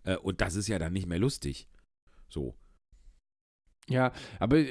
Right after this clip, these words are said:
Speaker 2: wie gesagt, das, das stimmt auch, das ist hundert Prozent so. Aber ich glaube, das Problem ist, dass es manchmal auch daran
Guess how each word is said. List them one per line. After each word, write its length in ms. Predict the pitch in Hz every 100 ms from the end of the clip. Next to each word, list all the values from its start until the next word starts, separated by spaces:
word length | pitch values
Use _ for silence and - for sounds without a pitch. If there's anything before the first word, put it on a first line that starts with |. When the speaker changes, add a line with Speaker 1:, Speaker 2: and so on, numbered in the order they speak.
| 135
Speaker 2:
wie 120 | 131 147
gesagt, 280 | 139 110 123
das, 120 | -
das 280 | 127 - -
stimmt 240 | 185 240
auch, 100 | 98
das 160 | 113 113
ist 80 | 143
hundert 180 | 139
Prozent 320 | 131 - 147 160
so. 120 | 90
Aber 100 | 110
ich 100 | -
glaube, 200 | 123 127
das 160 | 117
Problem 360 | - 107 113 139
ist, 140 | 139 120
dass 100 | 117
es 100 | 107
manchmal 340 | 113 - 92
auch 60 | -
daran 500 | - 110 123 120